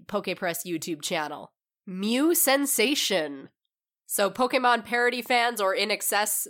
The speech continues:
fans, head on over and give that track a listen.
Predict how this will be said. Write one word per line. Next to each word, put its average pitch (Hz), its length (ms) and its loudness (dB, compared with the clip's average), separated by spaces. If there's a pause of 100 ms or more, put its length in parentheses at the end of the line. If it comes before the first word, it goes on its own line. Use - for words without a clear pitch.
fans, 220 560 0
head 185 220 0
on 208 220 4
over 202 420 0 (460)
and 175 160 -12
give 233 240 0
that 226 200 4
track 226 320 2
a 190 60 -8
listen. 175 480 -8